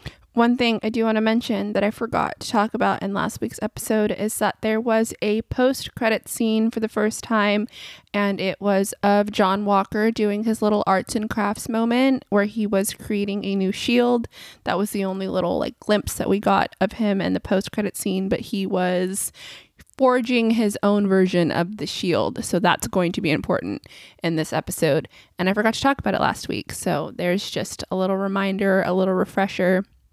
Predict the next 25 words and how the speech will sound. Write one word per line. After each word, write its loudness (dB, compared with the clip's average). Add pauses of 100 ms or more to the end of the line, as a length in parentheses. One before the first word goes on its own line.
(560)
At 2
the -2
end 2
of 2
episode -2
five, 2
we 2
are 4
left 0 (100)
with -2
the 0
Flag 0
Smashers 2
trying -2
to -6
infiltrate 0
the -2
G -2
R 0
C 0
meeting 4
to -6
stop -4
their 0
vote. 2